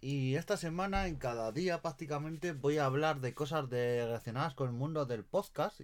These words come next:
Y ahí siendo lunes y tocando historia, pues no podíamos hacer otra cosa que hablar de los mejores podcasts de historia y recomendar cuáles los mejores podcasts de historia, que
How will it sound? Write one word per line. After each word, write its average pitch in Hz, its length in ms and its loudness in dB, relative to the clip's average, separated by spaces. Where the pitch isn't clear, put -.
Y 120 140 -4
ahí 117 100 -4
siendo 160 340 -2
lunes 170 320 -2
y 110 80 -8
tocando 123 380 -4
historia, 160 500 -2
pues 101 140 -6
no 98 160 -4
podíamos 123 360 0
hacer 131 160 2
otra 131 180 2
cosa 143 260 0
que - 100 -4
hablar 113 320 0
de 160 100 -4
los 139 180 0
mejores 110 540 -2
podcasts 156 580 -2
de 135 80 0
historia 147 640 0
y 120 80 -6
recomendar 113 600 -2
cuáles 131 440 2
los 135 140 0
mejores 117 500 -4
podcasts 131 500 -4
de 107 60 -8
historia, 139 380 -2
que 120 80 -2